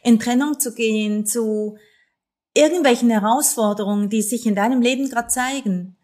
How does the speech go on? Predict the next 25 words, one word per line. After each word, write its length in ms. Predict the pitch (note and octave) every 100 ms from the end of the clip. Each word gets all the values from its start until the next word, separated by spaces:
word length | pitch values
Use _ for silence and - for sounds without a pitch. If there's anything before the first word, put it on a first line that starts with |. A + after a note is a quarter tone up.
| _
Ja, 140 | A3+ A#3+
in 280 | A#3+ A3
Widerstand 640 | A3 D4 E4+ E4 A#3+ G#3 G3+
zu 100 | G#3
sein, 460 | G3 G3 F#3+ F#3 F#3
äh, 540 | - - - - -
ist 160 | G#3+ A3+
da 160 | G#3+
an 240 | G#3 G#3+ G3+
Bord. 460 | G3 G3+ G3 - _ _ _ -
Widerstand 680 | A#3+ D4 D4 C#4+ A#3 A3
zu 180 | A3 G#3+
haben 440 | G#3+ G3+ G3 G#3 G3+
zu, 400 | A3+ G#3 G3 - _ _ _ _ _
zu 160 | - A#3
dem 280 | A3+ G#3+ G#3
Jetzt, 640 | G#3 A3+ D4+ D#4+ - -
zu 140 | A3
dem, 300 | A3 A#3 C4+
wie 120 | B3 A3+
sich 320 | A#3+ A3 -
dein 340 | G#3+ A3+ C4+
Leben 540 | B3 A#3 B3 B3+ G3 F#3
grad 260 | G3 G#3+
entfaltet. 1080 | G#3+ A3 - G#3 G#3 G#3+ G#3 - - -